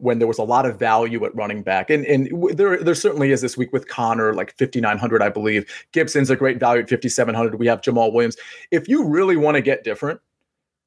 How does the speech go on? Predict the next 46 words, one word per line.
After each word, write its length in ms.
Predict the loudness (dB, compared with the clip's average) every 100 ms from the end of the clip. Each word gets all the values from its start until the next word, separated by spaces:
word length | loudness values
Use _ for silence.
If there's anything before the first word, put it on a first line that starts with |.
| _ _ _ _ -2
pay 180 | 0
for 180 | 0 -2
two 280 | -2 -2 0
high-end 360 | 2 0 0 -2
running 240 | -6 -8
backs, 300 | -12 -14 -6
'cause 220 | -4 -2
people 280 | -2 0 2
will 200 | 2 2
be 100 | 2
rostering 400 | 2 0 0 -2
Jonathan 340 | 2 0 0
Taylor, 220 | -2 0 0
but 180 | -2 -2
most 400 | 0 0 0 0
likely 500 | 2 2 2 2 0 -8 -20 -2
they'll 120 | -2
take, 280 | 0 -2 -2
like, 160 | -6
Taylor 420 | -2 0 4 4 2
or 160 | 0 0
Eckler 360 | -2 0 0
or 140 | 0 0
Mixon, 340 | 0 -2 -2
and 160 | 2 2
then 60 |
they'll 120 | 2
just 260 | -2 -4 -4
drop 260 | 0 0 2
down 200 | 0 0
to 40 |
the 80 | -2
values 460 | 0 0 0 -4 -6
of, 100 | -4
like, 220 | -6 -2
Gibson 560 | -2 -2 -2 -2 0
or 80 | -2
Conner 580 | -2 0 2 2 0 0
or 180 | 2 2
Williams 540 | 4 2 2 0 -2
or 100 | -4
who, 140 | 0 0
or 140 | 2
maybe 180 | 2 2
Sony 320 | 2 0 0
Michel 540 | 0 0 2 2 0